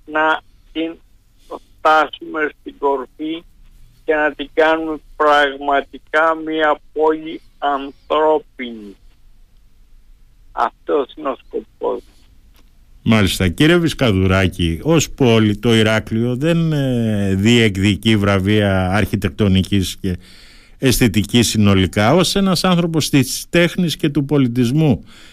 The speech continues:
Speaker 2: έχετε καταλάβει τι φταίει για αυτή την, ε,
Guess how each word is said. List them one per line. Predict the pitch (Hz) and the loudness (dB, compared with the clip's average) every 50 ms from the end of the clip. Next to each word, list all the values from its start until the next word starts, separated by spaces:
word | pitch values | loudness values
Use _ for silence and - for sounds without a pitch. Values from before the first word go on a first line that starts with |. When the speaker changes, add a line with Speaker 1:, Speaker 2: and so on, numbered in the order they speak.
| - - - - - - | -20 -20 -20 -20 -12 -4
Speaker 2:
έχετε | - 190 202 185 190 175 180 156 | 0 2 2 2 2 2 2 2
καταλάβει | - 135 113 123 113 113 120 123 131 123 123 123 | 2 0 2 2 2 4 4 4 2 2 0 0
τι | 90 - - 120 107 | -2 0 0 0 0
φταίει | - - - 110 104 107 113 110 110 | 0 -2 -2 0 2 2 2 2 0
για | 101 92 98 95 | -2 -2 -2 -4
αυτή | - - 107 101 | -4 -4 -6 -6
την, | 92 104 104 98 98 95 92 | -4 -4 -2 0 0 0 2
ε, | 92 92 87 | 0 0 0